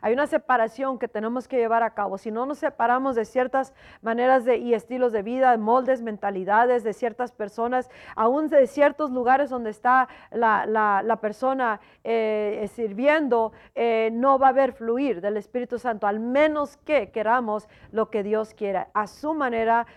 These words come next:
a sus tiempos, a su mover, a su espíritu, y que sigamos el mover del Espíritu Santo. Dios lleva esta voz precursora que Él mismo ha desatado en esta generación,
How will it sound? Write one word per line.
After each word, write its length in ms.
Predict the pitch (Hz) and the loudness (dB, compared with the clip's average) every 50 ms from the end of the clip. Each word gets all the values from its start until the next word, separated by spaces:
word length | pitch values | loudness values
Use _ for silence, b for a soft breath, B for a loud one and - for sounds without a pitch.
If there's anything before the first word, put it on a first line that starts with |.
| B B | B B
a 140 | - 208 214 | -4 -4 -4
sus 340 | - - 277 311 311 - _ | -4 -4 -6 -6 -6 -6 _
tiempos, 440 | - 240 226 220 220 208 226 226 226 | -4 -2 -2 -2 -2 -6 -6 -6 -6
a 120 | 214 196 | -8 -10
su 240 | - - - 294 311 | -10 -8 -6 -6 -4
mover, 340 | 311 311 277 214 202 202 202 | -2 -2 -2 -2 0 0 0
a 80 | 202 | -2
su 140 | 196 - 277 | -2 -2 -4
espíritu, 760 | 285 311 - - - 240 247 233 226 220 - 240 233 247 262 B B B B B | -4 -4 -6 -12 -10 -6 -4 -4 -4 -4 -4 -2 -2 -2 -2 B B B B B
y 120 | 226 220 | -8 -4
que 140 | - 220 202 | -4 -4 -4
sigamos 680 | - - - 285 294 294 294 285 285 285 277 277 - - | -4 -6 -4 -2 0 2 2 2 0 0 -2 -4 -4 -6
el 100 | 208 208 | -6 -6
mover 380 | 208 196 196 208 240 226 185 | -6 -6 -4 -2 -2 -2 -2
del 160 | 180 190 196 | -4 -8 -8
Espíritu 460 | 196 196 _ - 202 208 220 - 214 214 | -8 -10 _ -8 -8 -8 -8 -10 -12 -12
Santo. 500 | - 214 185 185 180 - 175 170 170 b b b b b | -8 -8 -10 -10 -10 -12 -12 -12 -12 b b b b b
Dios 300 | b 185 254 269 277 226 | b 2 2 2 2 2
lleva 360 | 233 269 262 254 269 262 233 - | 0 0 0 2 4 2 2 2
esta 320 | - 254 - - 269 247 | 0 -2 -2 0 0 0
voz 280 | 220 226 240 247 226 _ | 0 0 -2 -2 -4 _
precursora 880 | - 240 233 220 - 214 196 196 - - 233 233 226 214 202 202 - b b b b - | -6 -6 -6 -4 -6 -10 -10 -10 -6 -2 -2 0 0 0 -2 -4 -6 b b b b -2
que 140 | 233 226 | 0 2
Él 120 | 233 247 247 | 2 2 0
mismo 320 | 254 277 277 269 262 247 | -2 -2 -2 -2 0 0
ha 100 | 240 254 | 0 2
desatado 680 | 240 254 247 - 247 196 - - 226 226 240 247 240 - | 0 -2 -4 -4 -8 -8 -2 0 2 2 4 2 0 -2
en 160 | - 220 208 | -4 -8 -8
esta 240 | 214 226 220 - 233 | -8 -8 -6 -6 -8
generación, 840 | 233 - 254 214 202 190 185 190 180 185 - 202 202 214 233 262 262 | -6 -6 -10 -8 -6 -6 -6 -6 -8 -8 -10 -8 -6 -6 -6 -8 -12